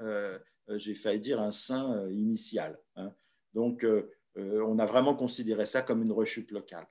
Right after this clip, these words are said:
Du coup, comme elle est jeune et qu'on pensait qu'on allait s-,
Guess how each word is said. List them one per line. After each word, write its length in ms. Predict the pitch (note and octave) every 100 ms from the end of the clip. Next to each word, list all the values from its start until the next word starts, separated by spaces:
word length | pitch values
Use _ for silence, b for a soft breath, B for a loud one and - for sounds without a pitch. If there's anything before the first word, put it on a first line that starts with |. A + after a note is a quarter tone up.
| _ _ _ _ _ _ _ _ _ _ _ _ _ _ _ _ _
Du 180 | D3 D3
coup, 240 | F#3 F#3
comme 240 | F3+ C#3+ C#3+
elle 120 | C#3+
est 120 | C#3
jeune 580 | - D3+ D3+ D3+ C3 A#2 A#2
et 160 | C3+ A#2+
qu'on 180 | B2+ A#2+
pensait 440 | B2 B2 - C#3+
qu'on 180 | A#2+ A2+
allait 160 | A2+ A#2
s-, 500 | A#2 - - -